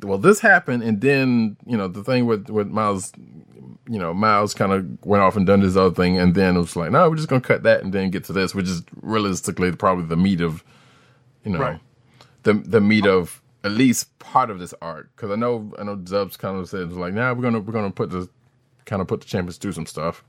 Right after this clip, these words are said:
Speaker 2: Sure. Um, I liked, you know, I liked your note. It reminded me that there is, uh, uh, a direct reference to what's happening to the X-Men in
Speaker 1: Yes.
Speaker 2: this book, and it's, it, it's nice to see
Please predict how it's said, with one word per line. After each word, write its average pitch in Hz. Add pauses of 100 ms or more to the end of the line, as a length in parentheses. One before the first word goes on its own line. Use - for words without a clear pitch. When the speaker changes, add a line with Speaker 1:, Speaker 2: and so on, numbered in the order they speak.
(640)
Speaker 2:
Sure. 139 (540)
Um, 135
I 143
liked, 165 (120)
you 156
know, 127
I 139
liked 185
your 156
note. 151
It 139
reminded 131
me 127
that 117
there 123
is, 117
uh, 104 (640)
uh, 101
a 117
direct 143
reference 127
to 123
what's 123
happening 127
to -
the 113
X-Men 120 (200)
in 113
Speaker 1:
Yes. 107
Speaker 2:
this -
book, - (200)
and 107 (360)
it's, 131
it, 139
it's 127
nice 151
to -
see 135